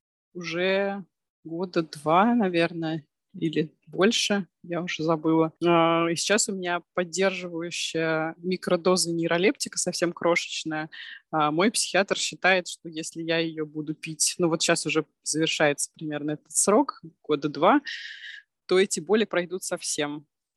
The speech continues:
А, <laughs> я очень люблю своего психиатра, но я в это не верю. Я могу просто подробнее рассказать, как, как устроена моя боль.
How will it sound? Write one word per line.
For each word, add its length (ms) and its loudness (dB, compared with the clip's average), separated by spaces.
А, 400 -4
<laughs> 640 2
я 140 6
очень 240 0
люблю 220 0
своего 260 -4
психиатра, 520 0
но 120 0
я 380 2
в 120 -12
это 220 -6
не 200 -8
верю. 380 2
Я 200 2
могу 200 0
просто 280 -8
подробнее 440 0
рассказать, 500 0
как, 140 -4
как 200 -16
устроена 480 0
моя 260 -2
боль. 320 6